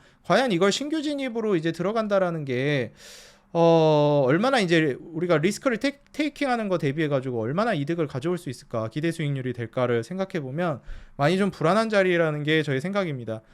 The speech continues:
어, 특히 지금같이 시장이 뭐 어려운 장으로 이제 흘러가고 있고 막 지수가 급락하고 있는 단계에서는 더더욱이 리스크가 커지고 있다라고 생각이 들어요. 그래서 그런 관점에서는 삼양식품은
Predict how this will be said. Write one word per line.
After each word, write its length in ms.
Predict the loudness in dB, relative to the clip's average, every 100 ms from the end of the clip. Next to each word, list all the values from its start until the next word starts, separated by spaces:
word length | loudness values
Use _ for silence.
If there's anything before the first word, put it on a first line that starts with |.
| -20 -20 -6
어, 120 | -6
특히 240 | -2 -2
지금같이 520 | 0 -2 0 0 0 -4
시장이 760 | 0 0 0 -2 0 -2 -4
뭐 760 | -8 -6 -4 -2 -4 -8 -14 -6
어려운 360 | 2 4 4 4
장으로 340 | 2 2 0
이제 200 | 0 0
흘러가고 600 | -2 0 -2 -2 -2 -2
있고 500 | -6 -4 0 0 -2 -6
막 100 | -10
지수가 360 | -8 -2 -2
급락하고 520 | -2 -4 -4 -4 -4
있는 160 | -4 -4
단계에서는 760 | -6 -6 -6 -6 -4 -4 -4 -6 _ _ _
더더욱이 420 | -6 2 2 2 -2
리스크가 360 | -4 -2 -4
커지고 340 | -2 -6 -4 -4
있다라고 320 | -2 -2 -2
생각이 320 | -6 -6 -8
들어요. 360 | -10 -12 -12 -16 _ _
그래서 180 | -10 -6
그런 220 | -2 0
관점에서는 720 | 0 0 -2 -4 -4 -2 -4
삼양식품은 800 | -4 -4 -4 -6 -8 -6 -4 -4